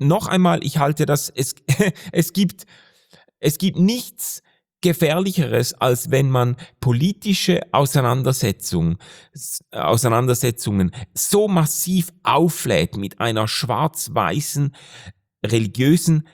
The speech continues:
Rhetorik und damit eben nicht nur politische Gegner identifiziert, wie du das gesagt hast, sondern politische,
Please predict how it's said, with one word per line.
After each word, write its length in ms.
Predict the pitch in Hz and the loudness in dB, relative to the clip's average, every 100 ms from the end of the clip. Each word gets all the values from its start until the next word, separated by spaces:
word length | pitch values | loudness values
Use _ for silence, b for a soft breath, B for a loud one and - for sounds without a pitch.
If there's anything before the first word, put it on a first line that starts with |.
| b - | b -6
Rhetorik 960 | 113 120 - 123 151 107 104 - - B B | -2 -2 -2 0 0 0 -6 -8 -18 B B
und 220 | 120 117 143 | -2 0 0
damit 480 | 135 180 156 165 - | 2 4 2 0 -2
eben 440 | 131 139 139 127 120 B - | 2 4 2 0 -4 B 2
nicht 420 | 160 226 - - | 2 2 -4 0
nur 320 | 165 147 139 b - | 2 2 0 b 0
politische 640 | 143 139 143 139 131 131 | 2 2 0 -4 -2 -2
Gegner 680 | - 139 180 - 113 127 - | 0 2 2 0 -2 -2 -4
identifiziert, 1000 | 131 139 127 131 135 143 - 135 160 160 | -4 -2 0 -2 -4 -4 -4 2 2 4
wie 100 | 139 | 0
du 100 | 143 | 0
das 240 | 147 147 - | 2 0 -2
gesagt 400 | 120 135 151 165 | -2 -2 0 -2
hast, 180 | 151 | -2
sondern 340 | - 131 127 117 | 0 0 0 0
politische, 640 | 131 131 131 120 - 123 | -2 -2 -2 -4 -2 -2